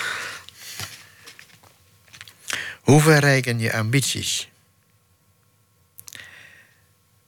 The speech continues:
Nou, ik heb, ik heb zeker ambities. Ik, eh, ehm, en dan vooral in de, in de stoffendruk.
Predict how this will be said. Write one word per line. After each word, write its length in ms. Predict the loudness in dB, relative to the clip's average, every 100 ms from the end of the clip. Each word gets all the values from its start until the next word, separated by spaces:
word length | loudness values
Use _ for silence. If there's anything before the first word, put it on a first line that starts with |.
| _ _ _ _ _ _ _ _ _ 0
Nou, 160 | 2
ik 100 | 4
heb, 100 | 4
ik 200 | 2 -2
heb 100 | -2
zeker 320 | 2 4 4 4
ambities. 640 | 4 2 0 -4 -8 -10 _ _ -10
Ik, 220 | -4 2
eh, 400 | 4 4 4 2
ehm, 1700 | -2 _ -20 -20 -20 -20 -20 _ _ _ -12 -6 -2 -2 -2 -2 -6 -10 -12 -16 _ -20 -20 -20 _ -20 -20 -20 -4
en 240 | 2 4
dan 140 | 4 4
vooral 300 | 4 4 6
in 160 | 4
de, 100 | 4
in 120 | 4
de 60 | 4
stoffendruk. 720 | 4 2 2 -2 -4 -8 -10